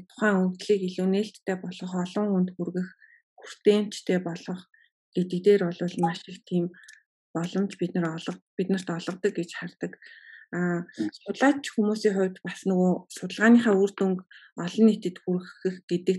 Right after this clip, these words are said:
Speaker 1: тал дээр дандаа л нэг асуудал тулгардаг шүү дээ. Тэгэнгүүт бас энэ өгдлийн дүрслэл, storytelling хоёр бол маш хүч-, хүчтэй бидний ашиглах ёстой зэвсэг юм шиг санагдаад идэг. А, таны яриаг ингээд сонсонгууд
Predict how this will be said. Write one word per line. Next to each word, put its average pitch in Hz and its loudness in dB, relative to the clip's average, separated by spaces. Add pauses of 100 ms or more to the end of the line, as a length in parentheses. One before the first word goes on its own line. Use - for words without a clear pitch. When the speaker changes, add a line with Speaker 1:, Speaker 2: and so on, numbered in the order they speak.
Speaker 1:
тал 185 -4
дээр 180 0
дандаа 175 2
л 185 0
нэг 175 -2
асуудал - -8
тулгардаг 180 -10
шүү - -12
дээ. 180 -2 (840)
Тэгэнгүүт 196 4 (1120)
бас 185 0
энэ 202 6
өгдлийн 202 8
дүрслэл, 190 -2
storytelling 202 0
хоёр 170 -2
бол 165 -10
маш 175 -6
хүч-, - -20
хүчтэй - 2
бидний 175 0
ашиглах - -8
ёстой - -8 (400)
зэвсэг - -6
юм 180 2
шиг - -8 (260)
санагдаад 175 -2
идэг. 170 -6 (560)
А, 175 0 (320)
таны 277 10
яриаг 262 8
ингээд 226 4
сонсонгууд 214 -2